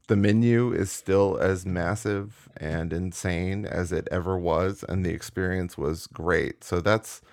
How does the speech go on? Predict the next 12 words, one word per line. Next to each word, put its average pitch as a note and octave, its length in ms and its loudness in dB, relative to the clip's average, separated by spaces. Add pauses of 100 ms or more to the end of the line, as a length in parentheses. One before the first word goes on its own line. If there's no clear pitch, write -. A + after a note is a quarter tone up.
(1160)
uh, G#2+ 300 6
it's G#2+ 180 -4
nice C3+ 300 4
seeing A2+ 460 0
one G#2+ 340 4
chain F#2+ 800 -2
that E2 440 -2 (800)
knows G#2 720 2
what F#2 380 2
people F#2+ 300 -4
go D#2+ 280 -2
there B1 480 -2